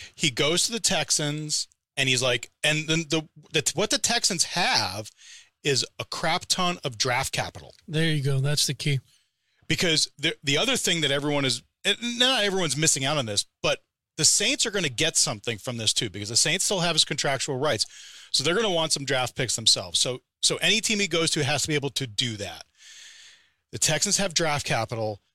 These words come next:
Speaker 1: Sean Payton can go in and mold that team the way he wants. Yeah, the G M probably needs to go,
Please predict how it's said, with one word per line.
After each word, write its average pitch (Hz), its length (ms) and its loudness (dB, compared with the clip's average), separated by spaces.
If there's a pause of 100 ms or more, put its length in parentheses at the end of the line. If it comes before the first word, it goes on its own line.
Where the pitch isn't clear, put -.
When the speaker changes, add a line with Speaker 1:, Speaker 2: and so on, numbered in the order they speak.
(140)
Speaker 1:
Sean 151 380 2
Payton 185 380 0
can 135 180 -6
go 139 360 0
in 156 280 2
and 120 140 -2
mold 127 500 0
that 160 300 0
team 156 400 2
the 127 100 0
way 123 180 2
he 131 180 2
wants. 117 340 -2
Yeah, 147 140 4
the 123 100 -2
G 156 240 2
M 202 120 0
probably 165 320 0
needs 143 280 2
to 139 80 -2
go, 120 720 -2